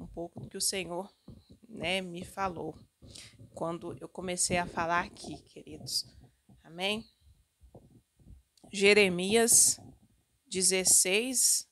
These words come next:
verso um. E veio a mim a palavra do Senhor, dizendo: Não tomarás para ti mulher,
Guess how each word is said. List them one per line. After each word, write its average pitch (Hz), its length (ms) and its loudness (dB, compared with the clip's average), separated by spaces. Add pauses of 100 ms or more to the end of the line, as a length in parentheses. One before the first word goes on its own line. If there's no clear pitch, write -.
verso 190 480 0
um. 180 280 -2 (720)
E 185 120 -2
veio 220 360 8
a 240 60 6
mim 226 220 2
a 240 80 4
palavra 208 560 4
do 202 160 -4
Senhor, 196 520 2
dizendo: 180 720 0 (500)
Não 233 400 2
tomarás 220 680 2
para 185 280 -2
ti - 240 -4
mulher, 185 520 -2